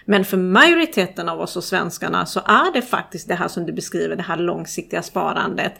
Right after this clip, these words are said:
och faktiskt hur håller vi motivationen och hur lyckas vi liksom med det. Eh, så att det är ju hela tiden det som handlar om självdisciplin och nuet, det är det vi står inför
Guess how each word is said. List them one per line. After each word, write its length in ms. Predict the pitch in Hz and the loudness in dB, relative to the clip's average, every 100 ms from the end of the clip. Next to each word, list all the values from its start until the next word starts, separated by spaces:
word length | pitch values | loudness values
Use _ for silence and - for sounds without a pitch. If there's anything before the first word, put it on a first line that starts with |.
| - - _ | -16 -20 _
och 180 | 233 226 | 2 4
faktiskt 540 | - 175 - 180 - - | 2 0 0 -6 -4 4
hur 220 | 220 190 | 6 6
håller 360 | 190 208 180 170 | 2 2 2 2
vi 120 | 175 | 0
motivationen 1040 | 170 175 180 196 196 359 381 233 180 - | -2 -4 0 0 4 6 6 4 0 0
och 60 | 180 | 0
hur 160 | 185 | 0
lyckas 560 | 185 202 196 - - - | 2 2 0 -8 -8 -6
vi 40 | |
liksom 320 | 165 165 - 165 | -6 -4 -4 -2
med 160 | 170 | -2
det. 240 | - - 196 - - - - | -2 -2 -2 -6 -20 -20 -14
Eh, 460 | - 185 180 180 180 | -4 -2 0 0 -2
så 140 | - | 0
att 100 | 202 | 0
det 60 | 214 | 2
är 100 | 294 | 2
ju 60 | 302 | 2
hela 240 | 277 185 | 2 2
tiden 300 | 185 175 175 | 0 -2 0
det 140 | 175 | -2
som 220 | 170 175 - | -2 -4 -6
handlar 500 | 185 202 180 196 262 | 0 0 2 0 0
om 120 | 202 | 0
självdisciplin 880 | - 208 170 170 - - 180 170 175 - - _ | 0 -2 0 -4 -8 -4 -2 -2 -6 -12 -20 _
och 320 | 214 - - | 6 6 0
nuet, 480 | 202 247 302 240 185 | 4 6 6 4 4
det 60 | 202 | 4
är 180 | 190 180 | 4 4
det 200 | 185 170 | 2 2
vi 120 | 170 | -2
står 340 | - - 175 - | -2 0 -2 2
inför 760 | 311 381 381 349 - - 190 | 4 4 2 -2 -2 -2 -2